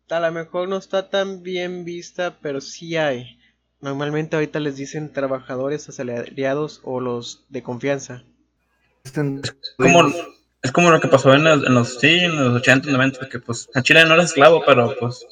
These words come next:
Speaker 3: casi, casi, pinche de motas.
Speaker 1: Sí, pero como quiera, eh, habían, ah, tocado un tema interesante. Sí hay, saben que hay oficios y trabajos de todo. Podrían buscar a, a alguien y contratarlo.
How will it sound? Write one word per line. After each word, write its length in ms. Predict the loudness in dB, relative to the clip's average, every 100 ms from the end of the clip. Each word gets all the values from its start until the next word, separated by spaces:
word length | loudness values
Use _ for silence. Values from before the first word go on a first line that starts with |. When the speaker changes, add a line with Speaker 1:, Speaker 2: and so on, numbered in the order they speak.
| -20 _ 0
Speaker 3:
casi, 240 | 2 4
casi, 340 | 6 6 6 0 0 0
pinche 220 | 2 4
de 60 |
motas. 320 | 4 2 0 -6 -10 -20 _ _ _ -20 _ _ _ -20 _ _ _
Speaker 1:
Sí, 320 | -6 -2 -2
pero 260 | -2 -6
como 220 | -6 -10 -8
quiera, 520 | -4 -2 -2 -4 -4
eh, 160 | -2
habían, 440 | -2 -2 -4 -6 -6
ah, 200 | -8 -10
tocado 260 | -12 -8 -8
un 80 |
tema 180 | -8 -8
interesante. 640 | -6 -6 -6 -8 -10 -10
Sí 340 | -12 -16 -12 -6
hay, 480 | -4 -2 -2 -6 -12 _ _ _
saben 400 | -10 -8 -10 -12
que 140 | -6
hay 340 | -6 -6 -10
oficios 500 | -10 -10 -12 -12 -14 -14
y 40 |
trabajos 520 | -10 -8 -8 -10 -12
de 100 | -10
todo. 340 | -2 -2 -2 -4
Podrían 380 | -4 -2 -2 -4
buscar 340 | -6 -6 -2
a, 220 | 0 -2 -6 -10
a 240 | -6 -4
alguien 280 | -4 -4 -8
y 40 | -8
contratarlo. 680 | -10 -12 -8 -6 -6 -8